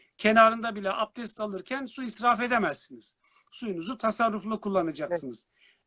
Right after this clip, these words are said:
Speaker 1: Yani aracınızı, e, her gü-, hafta ya da haftada iki kez yıkatacağınıza ayda bir defa yıkatacaksınız. Daha tasarruflu yöntemlerle yıkatacaksınız. Gül-, e, diğer unsurlarla da suyunuzu tasarruf edeceksiniz. Yani,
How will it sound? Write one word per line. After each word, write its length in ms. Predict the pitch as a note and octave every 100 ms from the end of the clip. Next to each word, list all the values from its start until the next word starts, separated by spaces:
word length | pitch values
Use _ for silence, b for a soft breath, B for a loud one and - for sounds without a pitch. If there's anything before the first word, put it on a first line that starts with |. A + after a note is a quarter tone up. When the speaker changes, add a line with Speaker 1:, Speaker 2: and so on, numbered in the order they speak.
| -
Speaker 1:
Yani 240 | A#3+ G3+
aracınızı, 640 | A#3+ B3 A3+ A3 A3 F#3+
e, 320 | A#3+ - - G3 G3 G3 D#3+
her 200 | G3 A#3+
gü-, 260 | G3+ G3+ F#3
hafta 440 | F3+ F3+ - G3+
ya 220 | G#3+ G#3
da 120 | G3
haftada 360 | F#3+ - G3+ G3
iki 220 | G3+ -
kez 260 | G3 F#3+ F3+
yıkatacağınıza 920 | G3 G3 E3+ E3+ D#3 D3+ D#3 B3+ B3+ _ _ _ _
ayda 280 | G#3 G3+ A#3+
bir 100 | B3
defa 260 | A#3 - F#3+
yıkatacaksınız. 800 | F3 E3+ D#3 D#3+ - F#3 A3+
Daha 240 | G#3+ A3 A#3+
tasarruflu 640 | A3 G3+ G3+ F#3+ G3+ G#3+
yöntemlerle 640 | G3+ G3+ G#3 G3+ G#3 G3
yıkatacaksınız. 880 | F3 D#3 D3 C3+ C#3 - E3 B3+ A3+ _ b b b b -
Gül-, 380 | G#3 G#3+ B3+ G3+
e, 380 | G3+ G3+ G3 G3+ D4 C4 - -
diğer 240 | D4+ E4
unsurlarla 680 | D4+ B3 B3 B3 B3+ A#3 F#3+
da 80 | F#3
suyunuzu 460 | - D4 G3+ A3+
tasarruf 500 | - C#4+ C#4+ D4+ C#4
edeceksiniz. 600 | B3 G3 E3+ - D#3 D3 G#3
Yani, 320 | G#3+ G3+